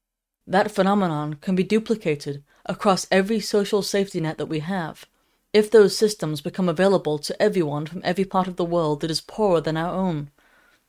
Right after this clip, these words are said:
which is to say, most of it. This is not to say that the immigration laws in the U S, as written yet widely ignored, are the sole necessary solution to the crisis at the southern border.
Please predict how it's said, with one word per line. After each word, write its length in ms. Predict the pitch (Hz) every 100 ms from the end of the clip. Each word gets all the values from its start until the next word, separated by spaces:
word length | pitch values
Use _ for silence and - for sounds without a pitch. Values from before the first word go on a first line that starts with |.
| -
which 180 | 156
is 80 | 170
to 100 | -
say, 460 | 151 165 156 156 -
most 320 | 175 185 185
of 140 | 151 -
it. 220 | - - _ _ _ _ _ _ _ _ _ _ _
This 120 | 208
is 120 | 208 190
not 180 | 233
to 80 | 226
say 220 | 214 214
that 100 | 208
the 80 | -
immigration 600 | 185 185 175 185 - 185
laws 200 | 160 160
in 120 | 165 160
the 80 |
U 180 | 156 170
S, 380 | 151 156 175 - -
as 200 | 185 160
written 360 | 175 143 220
yet 180 | 170 147
widely 400 | 147 160 170 165
ignored, 500 | 160 165 160 147 151 - _ _ -
are 100 | 170
the 140 | 175
sole 320 | - 214 202
necessary 500 | 202 180 180 180 170
solution 500 | 165 160 180 190 160
to 80 | 147
the 100 | 156
crisis 440 | 156 175 165 165 -
at 60 |
the 80 | 254
southern 280 | - 156 147
border. 440 | 180 185 160 -